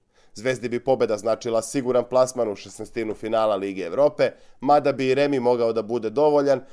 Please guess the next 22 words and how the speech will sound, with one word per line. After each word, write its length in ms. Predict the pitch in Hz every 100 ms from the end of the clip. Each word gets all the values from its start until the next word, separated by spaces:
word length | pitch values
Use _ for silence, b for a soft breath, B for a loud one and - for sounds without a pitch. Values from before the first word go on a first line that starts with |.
| b
pod 200 | - 196
uslovom 480 | 151 143 147 135 127
da 120 | 123
Bate 360 | 110 113 127 151
Borisov 520 | 131 117 113 - 120
ne 280 | 113 139 139
pobedi 580 | 113 104 101 98 104 107
Arsenal 640 | 101 - 92 90 90 90
u 100 | 95
Londonu. 560 | 95 101 107 131 117 90 _ _ _ _ _ _ _ _ b b b b
Za 160 | - 143
to 140 | 147
vreme 300 | 135 139 135
u 160 | 127 127
Premier 460 | 123 120 123 117
Ligi 360 | 113 120 110 113
Engleske 600 | 139 143 139 - 135 127
Arsenal 600 | 113 117 - 131 135 131
je 100 | 127
pretrpeo 720 | 123 127 123 120 120 131 123
težak 460 | 120 - 101 - -
poraz. 500 | 156 160 120 90 -